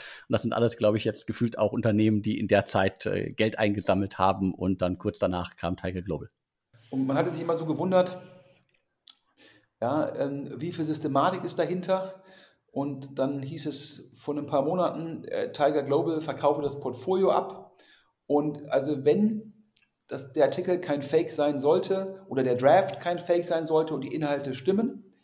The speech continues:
Speaker 2: ja, dann erklärt das auch den Abverkauf dieser Portfoliofirmen, denn Tiger Global hatte scheinbar auch irgendwie, da ging es, da ist Kapital abgezogen worden, die mussten halt dann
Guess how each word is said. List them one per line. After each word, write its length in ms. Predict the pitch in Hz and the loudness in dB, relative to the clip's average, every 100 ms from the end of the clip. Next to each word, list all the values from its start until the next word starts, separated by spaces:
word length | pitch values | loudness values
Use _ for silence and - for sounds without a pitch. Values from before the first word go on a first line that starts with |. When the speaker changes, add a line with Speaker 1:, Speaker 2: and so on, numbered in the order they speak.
| _ _ _ - | _ _ _ -2
Speaker 2:
ja, 200 | 135 156 | 0 2
dann 200 | - 143 | 2 2
erklärt 220 | 151 165 | 2 -2
das 80 | 156 | -4
auch 80 | - | -4
den 220 | 151 - | -4 -4
Abverkauf 560 | 170 - 160 - 151 | -6 -4 -6 -2 -2
dieser 140 | 151 147 | -2 -6
Portfoliofirmen, 880 | 143 135 190 208 - 185 185 185 185 - _ _ | -4 -4 -2 0 0 0 0 0 -8 -16 _ _
denn 280 | 143 156 175 | 0 0 0
Tiger 340 | - 156 160 135 | 0 2 2 2
Global 540 | 147 175 175 165 - - _ _ _ _ _ _ _ | 4 4 4 2 -4 -18 _ _ _ _ _ _ _
hatte 240 | - 156 165 | -8 -4 -4
scheinbar 460 | 143 143 156 143 | -2 -2 2 2
auch 260 | 139 151 - | 4 2 0
irgendwie, 640 | 156 151 135 143 143 135 - - _ _ | -6 -6 -6 -6 -6 -8 -14 -20 _ _
da 100 | 123 | -4
ging 220 | 131 170 | -2 -4
es, 160 | 143 - | -4 -2
da 100 | 127 | -2
ist 160 | - | -2
Kapital 460 | - 156 156 180 190 | -8 -10 -2 2 4
abgezogen 640 | - - 185 - 180 165 | 2 0 -6 -2 -2 -2
worden, 500 | 151 165 170 170 170 | 0 0 -2 -6 -8
die 100 | 143 | -6
mussten 400 | 156 160 - 143 | -4 -4 -8 -6
halt 140 | 143 139 | -2 0
dann 360 | 139 147 135 | 0 -2 -10